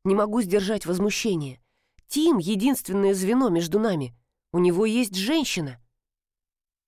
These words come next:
Содержанка. Отрезвляет его жёсткий чеканный тон.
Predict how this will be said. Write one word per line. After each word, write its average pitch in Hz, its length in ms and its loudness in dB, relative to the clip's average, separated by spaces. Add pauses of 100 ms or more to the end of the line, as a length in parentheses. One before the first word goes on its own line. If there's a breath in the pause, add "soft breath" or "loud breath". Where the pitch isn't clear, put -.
(680)
Содержанка. 170 920 -2 (400)
Отрезвляет 175 680 0
его 214 200 0
жёсткий 175 480 -2
чеканный 185 520 0
тон. 131 360 -4